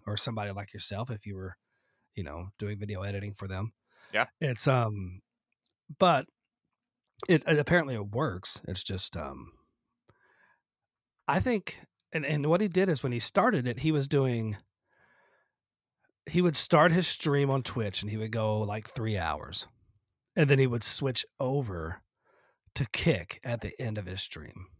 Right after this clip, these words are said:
Speaker 1: And he would tell all his subs, "Let's go." And I think what happened, to be completely honest, I'm wondering if Twitch got wind of this, 'cause you're yanking people off their platform actively.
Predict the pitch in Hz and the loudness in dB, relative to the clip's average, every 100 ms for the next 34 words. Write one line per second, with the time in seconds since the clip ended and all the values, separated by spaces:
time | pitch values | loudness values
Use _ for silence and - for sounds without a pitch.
0 | _ _ 113 127 117 101 107 104 117 117 | _ _ -4 -4 -4 -6 -4 0 0 0
1 | 110 - - _ - - 104 98 - _ | -2 -4 -8 _ -8 -6 -6 -8 -12 _
2 | 110 110 - - - - _ - - - | -10 -10 -10 -12 -16 -20 _ -20 -20 -20
3 | - - - _ _ _ _ - 156 139 | -20 -20 -20 _ _ _ _ 2 4 6
4 | 127 123 113 - _ _ _ _ - 123 | 4 0 -4 -8 _ _ _ _ 0 0
5 | 208 294 - 131 110 110 160 104 101 113 | 2 0 0 -2 -2 -4 -4 -6 -8 -6
6 | 120 - 107 151 139 120 117 104 101 - | -6 -8 -6 -4 -4 -4 -6 -6 -8 -10
7 | - 139 220 180 139 131 123 120 104 - | -2 0 2 2 0 0 -2 -2 -4 -4
8 | - - 127 120 - 104 90 98 82 - | -6 -2 -2 -2 -2 -4 -4 -8 -8 -12
9 | - 76 113 - - _ _ _ _ - | -14 -8 -6 -6 -10 _ _ _ _ -12
10 | 104 98 104 123 139 135 113 123 117 101 | -8 -6 -4 -2 -2 -4 -6 -6 -6 -10
11 | - 123 123 - 147 - 107 110 - 104 | -4 0 0 -2 -8 -4 -6 -4 -6 -6
12 | 104 - 113 104 - 85 80 76 107 | -6 -8 -8 -10 -10 -12 -12 -12 -12